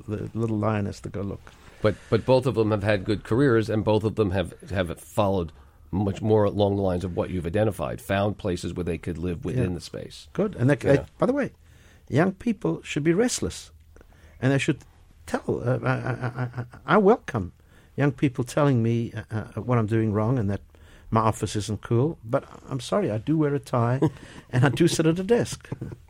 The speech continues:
Speaker 2: Yeah,
Speaker 1: But
Speaker 2: we
Speaker 1: they don't have to.
Speaker 2: Right. I mean, I, I used to get criticized when I would do work with startup companies. I was the suit.
Speaker 1: Yeah,
Speaker 2: That was
Speaker 1: no.
Speaker 2: not a good, that was not a good label. That was a
Speaker 1: Yes.
Speaker 2: really bad
Speaker 1: That,
Speaker 2: label.
Speaker 1: that's correct.
Speaker 2: The suit.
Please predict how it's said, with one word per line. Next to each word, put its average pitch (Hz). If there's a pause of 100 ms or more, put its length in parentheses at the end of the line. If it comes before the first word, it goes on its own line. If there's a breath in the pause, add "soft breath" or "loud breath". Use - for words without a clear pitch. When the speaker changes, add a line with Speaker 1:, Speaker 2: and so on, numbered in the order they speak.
(300 loud breath)
Speaker 2:
Yeah, 107
Speaker 1:
But 131
Speaker 2:
we -
Speaker 1:
they 196
don't 269
have 107
to. 175 (140)
Speaker 2:
Right. 107
I 110
mean, 117
I, 117
I 110
used 120
to 117
get 101
criticized 98
when 98
I 98
would 92
do 104
work 104
with 92
startup 101
companies. 90
I 98
was 90
the 92
suit. - (200)
Speaker 1:
Yeah, 185
Speaker 2:
That 120
was 131
Speaker 1:
no. 135
Speaker 2:
not 139
a 135
good, 123 (160)
that 113
was 104
not 123
a 131
good 110
label. 98 (160)
That 107
was 104
a 107
Speaker 1:
Yes. 104
Speaker 2:
really 117
bad 95
Speaker 1:
That, 117
Speaker 2:
label. 90
Speaker 1:
that's 123
correct. 101
Speaker 2:
The 98
suit. -